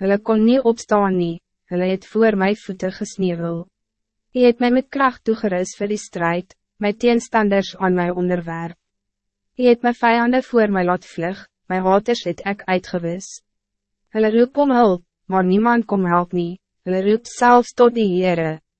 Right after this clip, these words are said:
maar hy antwoord hulle nie. Ek maal hulle fyn soos die stof van die aarde, soos modder op straat laat ek hulle uit mekaar spat. In die strijd met teenstanders het u my verlos,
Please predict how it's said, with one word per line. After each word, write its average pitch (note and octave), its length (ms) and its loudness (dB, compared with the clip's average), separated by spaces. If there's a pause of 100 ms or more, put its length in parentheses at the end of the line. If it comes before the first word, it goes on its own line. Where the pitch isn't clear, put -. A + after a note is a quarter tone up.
maar F3+ 240 2
hy F#3 140 2 (140)
antwoord F3 520 -4
hulle F3 160 -4
nie. E3+ 220 -6 (760)
Ek A#3+ 160 -4
maal C#4 300 4
hulle A#3 140 4
fyn G3 360 -4
soos - 200 -8
die G#3+ 120 -6
stof A3+ 420 0
van A3+ 140 -2
die G#3+ 140 -2
aarde, F3+ 600 -2 (300)
soos A3+ 320 -2
modder A#3+ 560 4
op A#3+ 80 -4
straat G3 480 0
laat F3 240 -2
ek F3 160 -6
hulle F#3 240 -2
uit G3 240 -2
mekaar F3 400 -2
spat. E3+ 320 -10 (840)
In A#3+ 120 2
die A#3+ 80 0
strijd C#4 440 0
met C4 160 -2
teenstanders F#3 760 -2
het G3 160 -2
u G3+ 80 0
my F#3+ 200 0
verlos, F3+ 540 -2